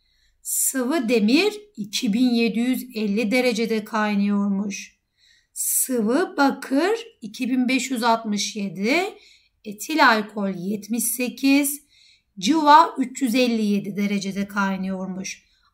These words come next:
Aseton elli altı derecede, oksijen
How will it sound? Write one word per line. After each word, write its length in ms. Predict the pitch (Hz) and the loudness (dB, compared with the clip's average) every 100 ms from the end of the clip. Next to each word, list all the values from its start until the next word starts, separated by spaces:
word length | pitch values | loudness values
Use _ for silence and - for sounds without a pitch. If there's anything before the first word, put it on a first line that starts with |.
| _ | _
Aseton 760 | - 339 285 247 240 208 196 - | 2 4 2 0 0 -4 -6 -6
elli 240 | 269 285 | -2 4
altı 340 | 330 330 320 269 | 8 8 6 0
derecede, 720 | 320 320 254 254 302 302 302 - _ _ _ | 0 0 0 0 2 2 0 -14 _ _ _
oksijen 880 | - 370 - 262 214 254 302 285 - | -2 -2 -2 -6 0 4 4 4 -6